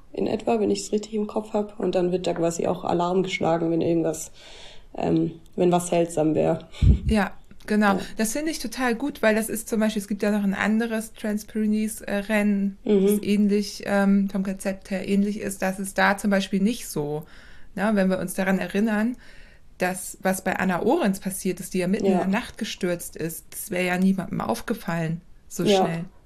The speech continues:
Speaker 1: Ja,
Speaker 2: Also es ist niemandem
Speaker 1: absolut.
Speaker 2: aufgefallen, ne? Sie hat ja Riesenglück. Ähm, darüber auch nochmal zu sprechen, dass es echt gut ist, wenn so ein Rennen eben designierte Dot-WatcherInnen hat.
Speaker 1: Ja,
Speaker 2: <laughs> Ähm,
Speaker 1: ja.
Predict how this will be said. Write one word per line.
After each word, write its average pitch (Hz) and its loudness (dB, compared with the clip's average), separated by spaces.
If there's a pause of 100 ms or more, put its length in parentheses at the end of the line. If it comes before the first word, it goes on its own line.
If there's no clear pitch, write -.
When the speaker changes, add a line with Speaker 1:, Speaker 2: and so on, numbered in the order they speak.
(100)
Speaker 1:
Ja, 196 4
Speaker 2:
Also 180 4
es 175 -4
ist 214 0
niemandem 196 4
Speaker 1:
absolut. 190 6
Speaker 2:
aufgefallen, 175 -4
ne? 175 -4
Sie 180 -6
hat 175 -8
ja 175 0
Riesenglück. 190 -2 (640)
Ähm, 196 4
darüber 190 2
auch 185 -2
nochmal 185 -2
zu - -8
sprechen, 208 0
dass 175 -4
es 190 -8
echt - -4
gut 208 -2
ist, 165 -4
wenn 165 0
so 170 -2
ein 165 -2
Rennen 170 -4 (300)
eben 165 -6 (400)
designierte 190 2
Dot-WatcherInnen 214 2
hat. 233 -2 (380)
Speaker 1:
Ja, 196 6
Speaker 2:
<laughs> - -6
Ähm, 196 6
Speaker 1:
ja. - -20